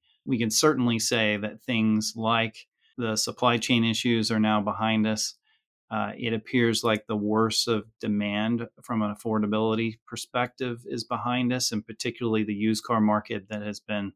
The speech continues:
suffering the last two years. We, we believe we're past the bottom there. And I think,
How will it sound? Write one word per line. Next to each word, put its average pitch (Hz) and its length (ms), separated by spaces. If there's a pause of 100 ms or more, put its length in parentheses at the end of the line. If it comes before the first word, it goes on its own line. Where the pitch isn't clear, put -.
(320)
suffering 113 560
the 104 100
last 104 440
two 110 100
years. 101 480
We, 104 320
we 110 140
believe 104 340
we're 101 140
past - 360
the 110 80
bottom 101 380
there. 101 320 (540)
And 160 320
I 123 180
think, 139 460